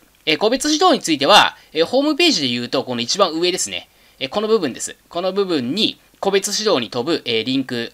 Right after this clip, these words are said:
ありますので、まあ、これをポチッと押していただくと、えー、個別指導に飛ぶようになってますので。また、リンク先っていうのはこの動画の下の概要欄にユーアールエルを貼っておきますので、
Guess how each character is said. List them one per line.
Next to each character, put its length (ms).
あ 100
り 120
ま 100
す 80
の 80
で、 80
ま 120
あ、 20
こ 80
れ 80
を 100
ポ 160
チ 120
ッ 40
と 140
押 100
し 40
て 80
い 20
た 100
だ 140
く 100
と、 320
え 100
ー、 40
個 100
別 200
指 140
導 20
に 60
飛 140
ぶ 80
よ 80
う 40
に 40
な 80
っ 80
て 80
ま 80
す 100
の 60
で。 160
ま 120
た、 100
リ 120
ン 80
ク 60
先 220
っ 60
て 120
い 40
う 20
の 60
は 100
こ 80
の 80
動 120
画 60
の 60
下 100
の 60
概 220
要 120
欄 140
に 160
ユ 120
ー 40
ア 40
ー 20
ル 80
エ 20
ル 60
を 20
貼 140
っ 40
て 140
お 80
き 140
ま 100
す 120
の 60
で、 140